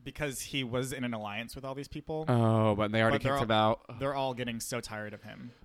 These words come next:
Speaker 2: Ugh.
Speaker 1: Um, so, and there's a, uh, trending on Twitter, hashtag fuck Jack, uh,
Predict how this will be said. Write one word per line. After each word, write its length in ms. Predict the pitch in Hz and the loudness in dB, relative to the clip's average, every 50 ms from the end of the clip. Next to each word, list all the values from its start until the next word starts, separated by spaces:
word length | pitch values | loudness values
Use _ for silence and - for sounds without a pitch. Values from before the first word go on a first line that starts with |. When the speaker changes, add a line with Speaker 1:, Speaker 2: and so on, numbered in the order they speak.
| - _ _ - - | -20 _ _ 2 4
Speaker 2:
Ugh. 260 | 135 127 127 127 120 | 6 6 6 6 6
Speaker 1:
Um, 140 | 113 104 104 104 101 - - - - - - - - - - - | 4 2 0 -2 -4 -6 -6 -6 -8 -8 -10 -10 -14 -16 -14 -10
so, 320 | - - 135 120 117 117 - _ _ _ _ _ _ _ _ - - - - - - | -6 -4 -2 -2 -2 -4 -8 _ _ _ _ _ _ _ _ -20 -20 -20 -12 -6 -4
and 160 | 139 123 131 | -2 0 0
there's 140 | 131 120 123 | 0 0 0
a, 180 | 120 113 113 113 _ _ _ _ _ _ _ _ _ _ _ - - | -2 -2 -2 -6 _ _ _ _ _ _ _ _ _ _ _ -8 -6
uh, 340 | 120 110 110 107 107 113 107 - - _ _ _ _ _ _ _ _ _ _ - | -4 -4 -2 -4 -4 -6 -8 -10 -18 _ _ _ _ _ _ _ _ _ _ -12
trending 380 | - - 143 135 131 127 123 110 | -6 -4 -2 -2 -2 -2 -4 -4
on 240 | 110 113 113 110 | -4 -6 -6 -6
Twitter, 360 | 110 - 139 127 113 110 110 107 | -6 -4 -4 -2 -2 -2 -4 -4
hashtag 400 | 117 117 113 - - 123 117 - | -4 -4 -4 -6 -8 -8 -8 -8
fuck 280 | - - 120 113 - - | -6 -4 -4 -4 -4 -4
Jack, 420 | - 120 113 107 101 104 - - _ _ _ - - - - - - - _ _ _ - | -4 -4 -4 -4 -6 -10 -14 -20 _ _ _ -20 -20 -18 -18 -18 -20 -20 _ _ _ -8
uh, 220 | 117 110 110 113 | -6 -4 -4 -4